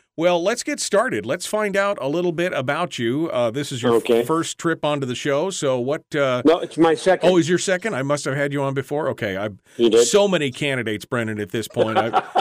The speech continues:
Speaker 2: <laughs>
Speaker 1: the only
Speaker 2: No
Speaker 1: reason,
Speaker 2: worries.
Speaker 1: only reason I remember my own name is because it's in the logo underneath myself here. So, um,
Speaker 2: I
Speaker 1: t-,
Speaker 2: get you.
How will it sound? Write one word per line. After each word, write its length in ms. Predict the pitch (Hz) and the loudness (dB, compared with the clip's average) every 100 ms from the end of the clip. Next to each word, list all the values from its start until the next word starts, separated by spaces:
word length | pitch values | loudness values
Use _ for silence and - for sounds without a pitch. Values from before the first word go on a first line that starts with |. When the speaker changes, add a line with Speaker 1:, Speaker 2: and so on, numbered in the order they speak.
| - | -4
Speaker 2:
<laughs> 60 | 147 | -2
Speaker 1:
the 120 | 139 | 0
only 200 | 175 165 | 0 4
Speaker 2:
No 80 | 175 | 6
Speaker 1:
reason, 160 | 185 | 6
Speaker 2:
worries. 420 | 175 147 120 - - | 4 2 0 -10 -4
Speaker 1:
only 200 | 185 196 | 0 2
reason 280 | 190 175 180 | 0 0 0
I 60 | |
remember 420 | 160 160 165 165 151 | 0 0 0 -2 -2
my 200 | 147 143 | 0 0
own 200 | 143 143 | 0 -2
name 220 | 143 135 | -2 -2
is 120 | 113 | -4
because 380 | - 120 131 117 | -6 -4 -4 -4
it's 180 | 117 139 | -4 -4
in 80 | |
the 100 | 120 | -2
logo 420 | 113 120 117 107 107 | -2 -2 -2 -4 -4
underneath 380 | 107 107 107 | -6 -6 -6
myself 460 | 104 90 - 101 90 | -8 -8 -6 -6 -6
here. 180 | 104 92 | -8 -8
So, 280 | - 104 - - - - - | -6 -6 -8 -20 -20 -18 -6
um, 380 | 135 135 135 139 - | -2 0 -2 -4 -2
Speaker 2:
I 100 | 139 | 0
Speaker 1:
t-, 80 | 143 | 2
Speaker 2:
get 220 | 165 - | 2 4
you. 140 | 113 | 2